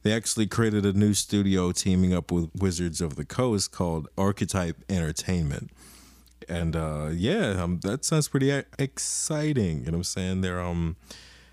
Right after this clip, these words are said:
uh, a game development studio in Austin, Texas, led by veterans from BioWare and other triple A studios. So, and right now they're hiring, and hopefully they're trying to,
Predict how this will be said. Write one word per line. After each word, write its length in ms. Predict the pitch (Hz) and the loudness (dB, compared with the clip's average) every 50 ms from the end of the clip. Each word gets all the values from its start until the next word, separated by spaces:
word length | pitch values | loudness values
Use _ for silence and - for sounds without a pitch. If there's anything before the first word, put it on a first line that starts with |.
| - _ _ _ 92 | -20 _ _ _ -6
uh, 220 | 87 85 82 76 | -4 -4 -4 -4
a 80 | 85 87 | -4 0
game 180 | 110 120 123 | 2 2 2
development 400 | 117 107 123 117 113 113 110 107 | 4 4 4 4 4 4 2 2
studio 400 | - - - 113 107 107 104 98 | 0 0 2 2 2 4 4 2
in 120 | 98 85 - | 2 0 0
Austin, 400 | 80 92 92 - - - 92 82 | 0 0 0 0 0 0 0 0
Texas, 760 | - - 87 87 - - - 101 101 95 - - - - 82 | 0 -2 -2 -2 -2 -2 -2 0 0 0 0 0 -2 -2 0
led 320 | 87 90 92 92 85 80 | 2 2 2 0 0 -2
by 400 | 87 82 78 78 78 76 73 60 62 | -2 -2 0 -2 -2 -2 -4 -4 -4
veterans 480 | 73 85 87 80 82 80 80 80 - - | -4 -2 -2 0 0 -2 -2 -2 -4 -2
from 260 | 85 80 78 76 73 | -2 0 0 0 -2
BioWare 520 | 78 78 80 78 73 73 78 76 73 73 | -2 -4 -4 -4 -4 -2 -2 -2 -2 -4
and 120 | 76 76 76 | -4 -4 -4
other 180 | 76 73 71 67 | -4 -4 -6 -6
triple 320 | - - 90 - 73 67 | -6 -6 -6 -6 -6 -6
A 100 | 71 71 | -4 -4
studios. 580 | - - - 76 71 71 69 64 53 - - - | -4 -6 -6 -6 -6 -6 -6 -6 -8 -8 -8 -8
So, 300 | - - - - 53 - - - - - _ _ - - | -8 -8 -8 -10 -10 -10 -12 -14 -20 -20 _ _ -10 -6
and 460 | 82 80 76 73 69 69 65 55 73 | -4 -4 -2 -2 -4 -4 -4 -4 -4
right 160 | 87 90 90 | -4 -2 0
now 160 | 95 98 95 92 | 0 0 0 0
they're 180 | 90 87 85 | 0 -2 0
hiring, 380 | 85 90 90 90 87 90 87 85 | 0 0 0 0 0 0 0 0
and 260 | 87 85 82 82 82 | 2 2 2 2 2
hopefully 460 | 80 107 107 98 - 104 98 95 92 90 | 2 2 0 0 0 0 0 2 2 0
they're 200 | 82 90 87 82 | 0 0 -2 -2
trying 340 | - - 104 95 92 87 | -2 -4 -4 -4 -4 -4
to, 280 | - 85 80 76 71 | -4 -4 -2 -2 -4